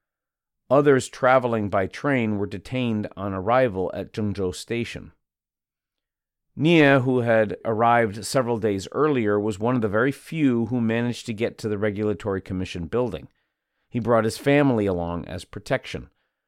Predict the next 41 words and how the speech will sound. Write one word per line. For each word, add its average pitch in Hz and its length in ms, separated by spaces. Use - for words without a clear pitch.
"No 127 220
one 101 320
dared 98 360
to - 60
come 87 220
alone. 80 440
As 101 140
soon 131 240
as 98 140
you 104 120
arrived, 104 540
a - 80
group 107 280
of 98 120
people 135 340
would 92 220
press - 320
you 117 100
to - 140
the 90 100
ground 107 440
and 117 180
drag 95 300
you 87 120
away," 95 540
says 80 260
Nie. 69 260
"I 120 100
took - 420
the 107 220
elderly 135 580
and 120 260
the 110 60
children 110 480
with 151 220
me, 87 220
so - 140
they 110 140
didn't 113 240
dare 113 240
do 104 220